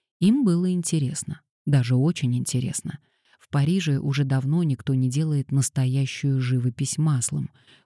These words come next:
Кураторы престижных выставок всё ещё не наигрались тряпками, железками и другим разноцветным мусором». Наличие огромной когорты профессиональных мастеров во всей России,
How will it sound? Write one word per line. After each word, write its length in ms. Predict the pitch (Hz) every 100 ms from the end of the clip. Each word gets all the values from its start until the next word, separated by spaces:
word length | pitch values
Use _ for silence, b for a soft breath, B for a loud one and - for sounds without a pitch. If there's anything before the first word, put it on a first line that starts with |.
| _
Кураторы 560 | 143 147 127 - 127
престижных 800 | 117 139 131 - 135 120 123 120
выставок 520 | 151 185 - 127 127 - B B B
всё 200 | - 226
ещё 240 | 208 -
не 160 | 170 147
наигрались 800 | 139 131 127 131 123 123 147 -
тряпками, 640 | - 185 - - 170 156
железками 800 | - 139 123 139 170 - 143 135 B B
и 80 | -
другим 420 | 143 127 127 160 160
разноцветным 760 | 139 131 120 - 123 - 131
мусором». 520 | 131 123 - - - - _ _ _ _ -
Наличие 560 | 170 185 254 - 190 170
огромной 520 | 156 160 220 196 156
когорты 640 | 147 147 139 151 143 - 135
профессиональных 920 | - 131 139 135 131 131 123 127 -
мастеров 600 | 139 - - 160 214 -
во 200 | 135 131
всей 340 | 120 - 135 127
России, 680 | 127 120 - 202 170 131